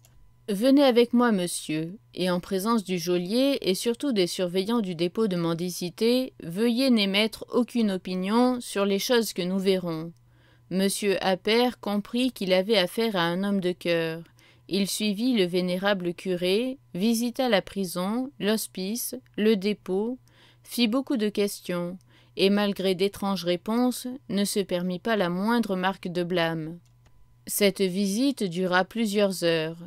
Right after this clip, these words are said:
Le curé invita à dîner monsieur Appert, qui prétendit avoir des lettres à écrire.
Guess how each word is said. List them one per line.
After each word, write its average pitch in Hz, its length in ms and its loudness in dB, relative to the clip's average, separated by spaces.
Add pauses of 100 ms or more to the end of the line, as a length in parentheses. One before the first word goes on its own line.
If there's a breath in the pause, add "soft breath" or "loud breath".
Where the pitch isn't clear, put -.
(200)
Le 190 240 4
curé 208 560 2
invita 208 440 -2
à 202 140 6
dîner 196 300 -2
monsieur 196 500 0
Appert, 165 600 0 (260)
qui 208 160 -2
prétendit 196 680 0
avoir 180 280 2
des 175 140 0
lettres 190 260 0
à 175 120 4
écrire. 165 680 -2